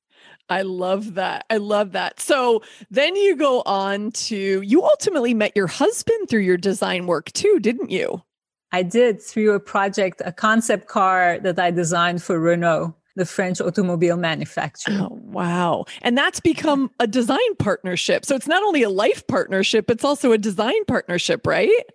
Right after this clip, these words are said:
Speaker 2: It is a design partnership. So after Toto, I was introduced to Herman Miller, which was amazing.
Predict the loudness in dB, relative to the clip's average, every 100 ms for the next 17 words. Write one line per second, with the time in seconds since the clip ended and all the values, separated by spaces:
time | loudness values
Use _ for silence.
0 | _ _ _ _ -8 -4 0 2 2 2
1 | 2 0 -2 -2 -4 -4 -8 -10 -10 -2
2 | 2 2 0 -8 -20 -20 _ 0 0 -2
3 | -2 0 -2 0 0 0 0 2 2 2
4 | -2 0 2 4 2 0 0 2 2 2
5 | 0 2 2 0 0 0 2 2 0 -2
6 | _ _ -6 -2 -2 -2 -6 -14 _ -2
7 | 0 0 -2 -4 -8